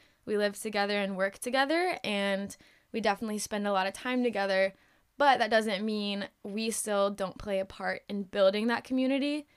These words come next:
'cause just because we exist with eleven other people doesn't automatically mean we have community.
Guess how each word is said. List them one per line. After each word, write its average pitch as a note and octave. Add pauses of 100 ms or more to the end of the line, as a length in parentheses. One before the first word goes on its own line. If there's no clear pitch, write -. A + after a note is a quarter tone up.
(240)
'cause B3
just A3
because G3+
we G3 (120)
exist G3
with G#3
eleven G3
other F#3
people F#3+
doesn't G3
automatically F#3+
mean F#3 (120)
we G#3
have F#3+
community. G3